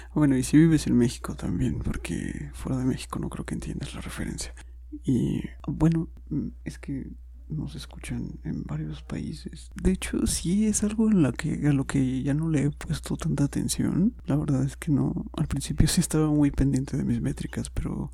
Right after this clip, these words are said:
estoy dado de alta como en veinte plataformas y la verdad es imposible controlar todo. Entonces, am, pues, si entendiste que bien y si no, pues, ni modo. Em,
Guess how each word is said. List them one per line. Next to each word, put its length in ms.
estoy 300
dado 300
de 100
alta 220
como 320
en 100
veinte 280
plataformas 840
y 180
la 120
verdad 320
es 180
imposible 540
controlar 500
todo. 420
Entonces, 840
am, 420
pues, 340
si 120
entendiste 560
que 120
bien 280
y 80
si 140
no, 200
pues, 280
ni 60
modo. 360
Em, 240